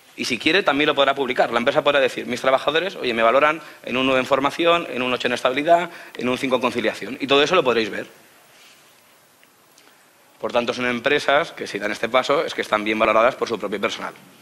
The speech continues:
Funciona de manera muy sencilla. Las empresas, que son nuestros clientes, publican sus prácticas de recursos humanos, asocian indicadores, muy interesante también.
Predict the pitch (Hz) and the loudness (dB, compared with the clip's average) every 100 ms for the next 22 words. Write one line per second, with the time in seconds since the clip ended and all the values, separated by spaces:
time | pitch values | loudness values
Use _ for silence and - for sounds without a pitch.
0 | - _ - _ - - - _ _ _ | -20 _ -20 _ -20 -20 -20 _ _ _
1 | _ _ _ _ _ _ _ _ _ _ | _ _ _ _ _ _ _ _ _ _
2 | _ _ _ _ _ _ _ _ _ _ | _ _ _ _ _ _ _ _ _ _
3 | _ _ _ _ _ _ - - 123 156 | _ _ _ _ _ _ -16 -12 -4 0
4 | 170 156 156 143 131 123 - 95 87 - | 2 2 2 0 0 -4 -6 -10 -12 -16
5 | _ _ _ - _ - 117 127 123 147 | _ _ _ -20 _ -4 -2 -2 0 0
6 | 147 117 101 - - 107 113 127 - 120 | 2 0 -4 -10 -12 -6 -2 -2 0 -2
7 | 117 101 95 - - - - - - _ | -2 -4 -6 -10 -12 -18 -20 -20 -20 _
8 | _ _ - - 135 151 151 127 110 - | _ _ -14 0 2 2 2 0 -2 0
9 | 143 - - 135 151 - 110 101 98 - | 0 -2 0 2 2 -2 -8 -6 -10 -14
10 | - 113 110 107 139 143 131 113 123 170 | -14 -6 -4 -2 0 0 0 0 2 0
11 | - - - - 180 180 165 147 139 123 | -4 -4 -2 0 0 2 0 0 2 2
12 | 120 143 170 202 127 139 135 131 131 123 | 4 2 0 -4 -4 0 2 0 0 0
13 | 117 110 117 156 | 0 0 -2 -2